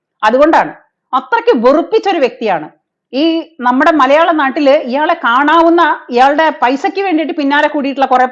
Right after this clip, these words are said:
വട്ടന്മാര് മാത്രമേ ഉള്ളൂ. ബാക്കി ആ വട്ടന്മാരെ ഒഴിച്ചു നിർത്തിയാൽ ഈ മുഴുവട്ടനെ സഹിക്കുന്ന ഒരാളും ഈ ഭൂമിയിലില്ല. അത്രയ്ക്ക് വൃത്തികേടാണ്. അപ്പൊ അതുകൊണ്ട് ഹണി റോസിന് എന്റെ വിധ എല്ലാ അഭിനന്ദനങ്ങളും എല്ലാ തരത്തിലുള്ള സപ്പോർട്ടുകളും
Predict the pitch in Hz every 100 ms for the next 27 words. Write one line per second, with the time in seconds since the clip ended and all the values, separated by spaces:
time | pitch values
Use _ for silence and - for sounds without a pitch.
0 | 254 220 226 269 285 294 277 240 220 175
1 | 170 208 240 320 311 - _ - 240 330
2 | 269 311 330 339 339 269 320 277 - 233
3 | 233 330 _ _ - 240 320 254 277 311
4 | 392 240 339 285 285 285 262 285 269 233
5 | 330 381 339 349 269 247 226 202 165 147
6 | - _ _ 226 - - 339 381 302 240
7 | 247 208 165 151 _ _ _ _ - 208
8 | 247 294 320 269 - - _ - 233 262
9 | 370 302 294 277 220 214 226 240 370 208
10 | 208 233 269 311 247 254 277 294 302 320
11 | - - _ _ _ _ _ _ _ -
12 | 240 247 277 339 330 247 262 262 226 202
13 | 175 170